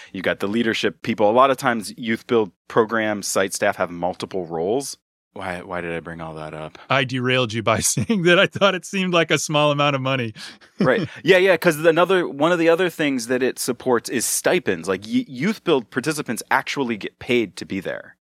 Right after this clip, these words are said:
Speaker 1: which is great. And they get fed at least, I think they get fed one meal a day. And then they have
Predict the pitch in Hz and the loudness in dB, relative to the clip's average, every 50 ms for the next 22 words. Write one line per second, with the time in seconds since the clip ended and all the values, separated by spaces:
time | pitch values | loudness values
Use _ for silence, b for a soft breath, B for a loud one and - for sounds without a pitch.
0 | _ _ _ - 131 143 143 - 127 107 - - - 135 127 104 98 107 104 107 | _ _ _ -6 -2 -2 0 0 0 -2 -2 0 2 2 4 2 0 -2 -2 0
1 | 113 117 120 113 - - - 127 117 110 101 117 117 113 98 - - 92 101 - | 0 0 0 -2 -2 0 0 2 2 2 0 -2 -4 -6 -4 -4 -4 -4 -4 -4
2 | 120 123 113 107 - - 113 104 92 87 95 101 101 104 107 104 101 101 107 107 | -6 -6 -6 -6 -4 -2 -2 -2 -2 -2 -4 -4 -4 -4 -4 -6 -6 -6 -4 -4
3 | 104 101 98 - 107 104 90 87 _ - 107 95 95 110 139 165 170 165 B B | -2 -4 -4 -6 -8 -12 -14 -14 _ -6 -2 0 2 2 2 0 -2 -4 B B
4 | B B B 101 120 127 123 123 120 123 113 | B B B -2 0 0 2 2 2 0 -2